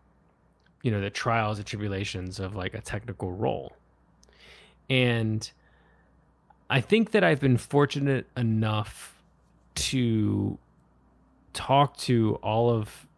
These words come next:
the managers that I've known about, like, their experience and in areas of security, but I've also had managers that manage security teams that maybe don't have security expertise.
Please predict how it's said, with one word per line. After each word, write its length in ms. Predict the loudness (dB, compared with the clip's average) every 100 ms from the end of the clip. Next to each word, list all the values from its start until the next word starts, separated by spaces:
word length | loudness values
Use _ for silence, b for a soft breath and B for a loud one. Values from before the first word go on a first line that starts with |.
| _
the 80 | -2
managers 500 | 0 0 0 -2 -4
that 100 | -2
I've 180 | -2 -2
known 320 | -2 -2 -2
about, 380 | -2 -4 -4 -6
like, 200 | -8 -4
their 120 | -6
experience 1000 | -6 -10 -4 0 2 2 0 -2 -4 -4
and 220 | -4 -6 -12 _ 0
in 400 | 2 2 0 -4 -14 _ _ _
areas 320 | -2 -2 -2
of 80 | -4
security, 580 | -6 -8 0 0 2 0
but 80 | -2
I've 80 | 0
also 280 | 0 0 -4
had 120 | -6 _
managers 760 | -8 -6 -4 -4 -4 -4 -6 -4
that 200 | -4 -2
manage 300 | -4 -4 -6
security 320 | -6 -6 -6
teams 300 | -6 -6 -4
that 180 | -4 -6 b b -6
maybe 160 | -4 -2
don't 260 | -2 -4 _ _ _ _ -18
have 420 | -6 -2 -2 -4
security 400 | -10 -8 -6 -6
expertise. 720 | -8 -12 -10 -8 -6 -8 -16